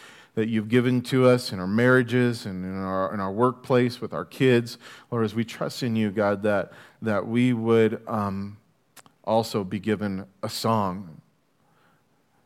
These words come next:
a song of praise to sing to you.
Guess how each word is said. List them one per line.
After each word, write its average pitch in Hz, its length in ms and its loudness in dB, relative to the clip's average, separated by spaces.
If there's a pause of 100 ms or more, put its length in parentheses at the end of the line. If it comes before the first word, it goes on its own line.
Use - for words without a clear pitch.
(460)
a - 40 -10
song 113 280 2
of 98 120 -6
praise 101 500 -2
to - 120 -12
sing 104 360 -6
to - 140 -10
you. 85 240 -8